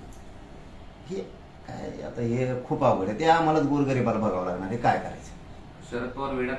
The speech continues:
Speaker 2: काढतात की कोण वेड्यात काढतात?
Speaker 1: सगळे सत्तर पंच्याहत्तर वर्षापासूनले सगळे,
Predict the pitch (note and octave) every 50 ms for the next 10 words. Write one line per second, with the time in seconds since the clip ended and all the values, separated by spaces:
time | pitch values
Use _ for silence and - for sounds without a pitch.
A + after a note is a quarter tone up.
0 | - C#3 C#3 C#3 D#3 D#3+ D#3+ E3 E3+ F3 E3+ - - - C#3+ D#3+ E3+ E3 E3 D#3
1 | C#3 C3 C3 B2+ - C#3 C3 B2+ B2 C3 D#3+ E3+ F3 F3 D#3 B2+ - - - -
2 | - - - - - - - - A#2 - - - D3+ C#3+ C#3+ - C#3 C#3 C#3 C3+
3 | C3 B2 - - C3+ C3 B2+ B2+ A#2 - B2+ A2+ B2 B2 - A#2 G#2 G#2+ A2 G#2+
4 | G#2 - - A#2+ A#2 A#2 -